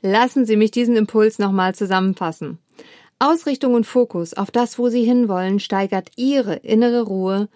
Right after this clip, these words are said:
dass Sie auch danach handeln. Damit gewinnen Sie an innerer Stärke. Wissen Sie, wo Sie hinwollen?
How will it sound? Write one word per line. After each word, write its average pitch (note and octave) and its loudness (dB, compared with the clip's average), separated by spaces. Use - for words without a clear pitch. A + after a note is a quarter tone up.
dass G3+ -4
Sie A#3+ -2
auch G#3+ -4
danach A3+ -2
handeln. G3 -4
Damit A3+ 0
gewinnen A3 4
Sie G#3 -2
an G3+ -2
innerer F#3 -6
Stärke. E3 -14
Wissen A#3 2
Sie, B3 -2
wo C4 -2
Sie B3+ -2
hinwollen? B3+ -2